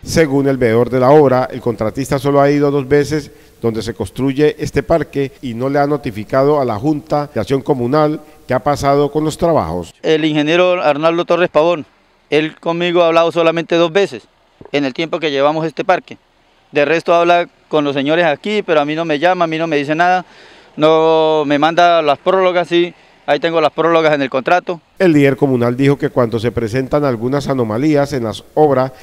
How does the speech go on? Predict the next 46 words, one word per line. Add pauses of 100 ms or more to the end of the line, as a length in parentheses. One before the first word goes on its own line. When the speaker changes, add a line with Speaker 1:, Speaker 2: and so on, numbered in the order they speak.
(180)
Speaker 1:
ellos
de
una
actúan
para
que
se
modifiquen. (520)
Speaker 2:
Que
lo
que
pasa
es
que
están
modificando,
que
la
luz, (840)
que
la
luz
que
no,
que
quedó
mal
diseñado,
que
porque
el
parque
va
a
quedar
sin
iluminación,
entonces
que,
lo,
que
van
a
meter
unos
trabajos